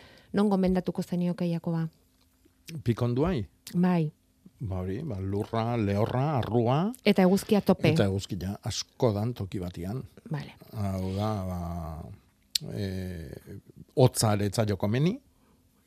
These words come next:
Speaker 1: Ja. Itzalik ere ez?
Speaker 2: E, itzalik ez. Orduan toki gozo eta bero batian.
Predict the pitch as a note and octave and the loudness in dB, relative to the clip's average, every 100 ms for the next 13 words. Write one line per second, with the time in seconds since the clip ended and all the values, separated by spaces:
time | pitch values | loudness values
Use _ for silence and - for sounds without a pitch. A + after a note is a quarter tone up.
0 | - F#3+ E3 D3+ - - - - - F3+ | -8 -4 -4 -4 -10 -20 -20 -8 -4 0
1 | G3 G3 G3 F#3+ A3+ E4 - - - - | 4 4 4 4 4 2 -2 -12 -10 -4
2 | A#2 G#2+ G#2 B2 G2+ G#2+ G2+ G2 B2 D3+ | -2 -2 -4 -6 -4 -4 -4 -4 -4 -4
3 | - - A2+ A2+ A#2 G#2 B2 - A#2 G#2+ | -6 -6 -2 0 0 0 -2 -2 -4 -6
4 | - B2 A#2 C#3+ - A3+ C4 D4+ _ - | -6 0 4 2 2 -2 -2 -8 _ -8
5 | C3+ A#2+ A#2+ G#2 G2 G2 G2+ G#2 A2 G#2 | -4 -2 0 -2 -2 -4 -4 0 0 0
6 | F#2+ G2 G#2 E2+ | -4 -6 -8 -8